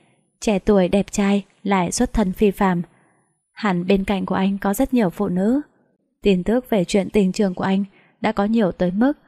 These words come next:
có thể biên soạn thành sách. Cô không muốn trở thành một trong số đó đâu.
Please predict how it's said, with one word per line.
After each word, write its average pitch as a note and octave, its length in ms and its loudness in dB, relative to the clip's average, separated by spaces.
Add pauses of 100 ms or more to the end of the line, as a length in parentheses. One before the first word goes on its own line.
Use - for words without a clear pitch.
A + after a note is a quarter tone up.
(160)
có B3 100 -2
thể A3+ 240 0
biên F#3+ 260 2
soạn F#3+ 300 -2
thành F#3 200 -2
sách. B3+ 300 -4 (520)
Cô G3 120 4
không F#3 220 -2
muốn F3+ 200 -2
trở A3+ 200 0
thành F3 400 -2
một G3 240 0
trong F3+ 200 -4
số F#3+ 160 -2
đó F#3 160 -2
đâu. G#3 260 0